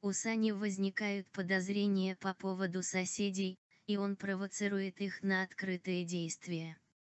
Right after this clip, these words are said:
Лжехудожники Максим, Колян и Серёга берут в заложники Машу, Зою и Катю и требуют отпустить их на свободу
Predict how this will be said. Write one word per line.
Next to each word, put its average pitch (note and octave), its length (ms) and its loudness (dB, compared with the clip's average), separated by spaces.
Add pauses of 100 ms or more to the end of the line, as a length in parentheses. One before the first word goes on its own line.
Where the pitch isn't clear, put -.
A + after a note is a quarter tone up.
(540)
Лжехудожники G3+ 960 0
Максим, G3 680 0 (360)
Колян G#3 400 2
и G#3 120 0
Серёга G3 480 0
берут G3+ 400 0
в F3+ 60 -8
заложники F#3 760 0
Машу, F#3 540 0 (300)
Зою F#3+ 340 0
и G3 120 -6
Катю G3 360 -2
и G3 140 -2
требуют G3 600 -2
отпустить G3 680 -2
их F#3+ 240 -4
на F#3 120 2
свободу F#3+ 720 0